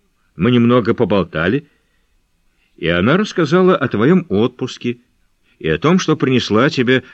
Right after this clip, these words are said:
траву для настойки или ещё для чего-то, бог его знает. Она обещала зайти попозже».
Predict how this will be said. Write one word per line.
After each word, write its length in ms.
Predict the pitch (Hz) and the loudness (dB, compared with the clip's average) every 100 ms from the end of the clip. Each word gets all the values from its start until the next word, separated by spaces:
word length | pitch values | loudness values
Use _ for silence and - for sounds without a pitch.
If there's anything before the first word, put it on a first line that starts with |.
| _ | _
траву 560 | 123 117 101 123 135 | -2 0 2 4 2
для 180 | 110 120 | 0 0
настойки 760 | 117 110 - 101 113 139 131 120 _ _ - | 0 0 -2 0 0 0 -4 -6 _ _ -4
или 180 | 95 120 | 0 2
ещё 520 | 110 - - 120 139 | 0 -2 0 2 2
для 180 | 110 127 | 0 -2
чего-то, 520 | - 117 127 123 117 - _ _ _ _ | 0 -2 0 -2 -4 -8 _ _ _ _
бог 320 | - 120 - | -2 -2 -2
его 180 | 82 80 | -4 -2
знает. 420 | 82 85 80 82 _ _ _ _ _ _ _ _ _ _ _ | -2 -2 -2 -8 _ _ _ _ _ _ _ _ _ _ _
Она 220 | 82 104 | -2 0
обещала 540 | 110 113 - 117 117 | 0 0 0 2 2
зайти 300 | 98 110 98 | 2 -2 -2
попозже». 480 | 117 123 98 78 67 | -4 -4 -4 -6 -8